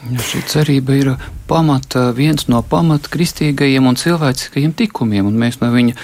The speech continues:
nekad neatsakamies un neatkāpjamies, un vi-, un aicinām viens otru un pastāvīgi mudinām, ka mums ir jācer Dieva, uz Dieva žēlastību,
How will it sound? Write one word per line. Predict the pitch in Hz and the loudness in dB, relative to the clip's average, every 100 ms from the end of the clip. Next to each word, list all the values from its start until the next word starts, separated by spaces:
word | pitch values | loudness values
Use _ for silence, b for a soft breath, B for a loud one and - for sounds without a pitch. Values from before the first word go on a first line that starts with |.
| B - | B -4
nekad | 113 - 180 185 | -4 0 0 2
neatsakamies | 180 139 120 - 113 104 - | 2 0 -4 -2 0 0 0
un | 107 | 2
neatkāpjamies, | 110 139 - 170 160 120 107 95 - | 4 2 0 -2 0 0 0 -2 -2
un | 147 B B - | -4 B B -6
vi-, | 120 - | -4 -2
un | 110 117 107 | -2 2 2
aicinām | 117 156 - 139 117 107 | 2 0 2 2 4 4
viens | 110 101 117 | 2 2 2
otru | 143 - 123 107 | 2 2 0 -4
un | 95 | -4
pastāvīgi | 127 - 120 113 104 110 | -10 -8 -8 -6 -2 2
mudinām, | 151 151 113 113 | 2 2 -2 -2
ka | - 101 | -6 -6
mums | 110 107 - | -6 -8 -2
ir | 151 | 2
jācer | 170 156 117 - 107 | 4 2 0 0 -2
Dieva, | 104 120 110 107 | 2 2 2 -2
uz | 117 117 107 | -2 -2 2
Dieva | 120 120 107 95 | 2 2 0 0
žēlastību, | 117 135 170 170 - 156 143 131 135 | 2 4 2 0 -2 0 2 0 -2